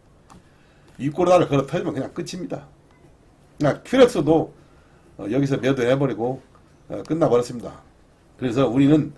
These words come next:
에, 그날 잡아서 그날 내, 에, 끝내버리는 종목들이 좀 들어있고 그래서, 그러니까 대박클럽의 그 단기 매매방입니다. 단기. 에, 그런 식으로 이제 매매를 하고, 정말로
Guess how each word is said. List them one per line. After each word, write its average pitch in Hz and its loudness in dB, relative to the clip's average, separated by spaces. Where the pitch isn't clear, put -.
에, 101 -6
그날 165 6
잡아서 143 0
그날 139 2
내, 113 -2
에, 110 -8
끝내버리는 180 2
종목들이 123 -6
좀 107 -10
들어있고 117 -6
그래서, 110 -2
그러니까 147 4
대박클럽의 151 2
그 120 -10
단기 170 -2
매매방입니다. 117 0
단기. 107 -12
에, 98 -8
그런 131 -2
식으로 110 -6
이제 98 -8
매매를 101 -6
하고, 120 -8
정말로 170 4